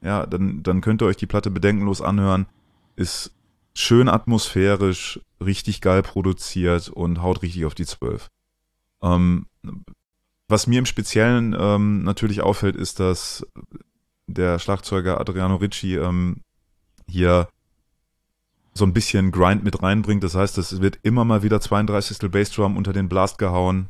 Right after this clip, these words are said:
ja. Immer mal wieder richtig flott abgemoscht. Ähm, dazu kommt dann halt eben, dass Christian Müller, der Sänger, sich, äh,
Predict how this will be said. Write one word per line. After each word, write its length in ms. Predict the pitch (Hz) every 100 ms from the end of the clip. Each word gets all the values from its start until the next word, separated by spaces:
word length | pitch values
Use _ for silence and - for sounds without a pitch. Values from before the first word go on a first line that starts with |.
| -
ja. 200 | 92 101 _ _ - - _ _ _
Immer 180 | - 110
mal 200 | 104 98
wieder 260 | 92 98 92
richtig 260 | 110 - -
flott 360 | - 98 -
abgemoscht. 1300 | 101 - 104 98 95 92 92 - 92 95 - - - - _
Ähm, 340 | 85 85 85 107
dazu 320 | 92 - -
kommt 280 | - 92 104
dann 140 | 98
halt 220 | 90 90
eben, 160 | - 90
dass 160 | 87 -
Christian 280 | 101 92
Müller, 220 | 87 101 92
der 140 | 87
Sänger, 340 | 85 92 95 - _ _ _ _ _ _ _ _ _ _ _ _ _ -
sich, 540 | 95 82 87 - - -
äh, 80 | -